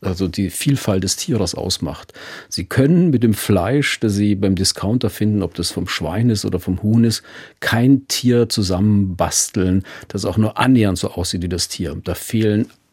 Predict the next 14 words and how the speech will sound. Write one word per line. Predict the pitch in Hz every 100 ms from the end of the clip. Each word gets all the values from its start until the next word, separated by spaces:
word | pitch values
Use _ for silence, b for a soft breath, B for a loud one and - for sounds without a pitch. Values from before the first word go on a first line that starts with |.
| -
alle | 113 120
Innereien | 131 113 92 107 131 147
und | -
da |
fehlen | - - 117 117
auch | 95
die | 107
meisten, | 82 104 - 104 92 B B B B B B B -
nennen | 87 98
wir | 87
sie |
mal, | 82 -
Äußereien, | 92 87 76 76 - 76 -
ne? | - 90